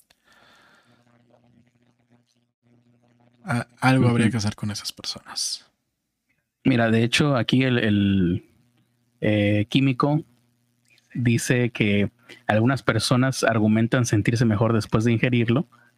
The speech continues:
Speaker 2: pero esto es porque momentáneamente les aumenta la oxigenación en la sangre por la formación de radicales libres, que se convierten en oxígeno molecular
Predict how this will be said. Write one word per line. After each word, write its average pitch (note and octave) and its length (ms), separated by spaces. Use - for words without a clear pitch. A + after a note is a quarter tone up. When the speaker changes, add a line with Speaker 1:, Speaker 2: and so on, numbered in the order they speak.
Speaker 2:
pero A#2+ 160
esto B2 120
es A#2 60
porque - 220
momentáneamente B2 880
les A#2 160
aumenta A2 320
la A2 100
oxigenación G#2+ 520
en A#2 60
la A2+ 80
sangre A2+ 280
por A2+ 200
la G#2+ 80
formación G#2+ 440
de A#2 80
radicales G#2+ 580
libres, A2 560
que A#2+ 80
se A2 120
convierten A2+ 360
en A2+ 120
oxígeno A#2 380
molecular G#2+ 640